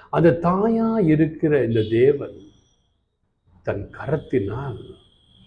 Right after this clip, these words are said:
உங்களுக்கும் எனக்கும் நித்திய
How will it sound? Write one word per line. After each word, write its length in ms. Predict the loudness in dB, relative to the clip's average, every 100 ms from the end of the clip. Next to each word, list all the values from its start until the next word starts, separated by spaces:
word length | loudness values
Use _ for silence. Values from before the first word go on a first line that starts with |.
| _ _ -6
உங்களுக்கும் 960 | -2 0 0 -2 -2 -4 -6 -6 -18 _ -8
எனக்கும் 580 | -6 -8 -12 -16 -18 _ _ _ _ _ _ _ -4
நித்திய 540 | -2 -2 -4 0 0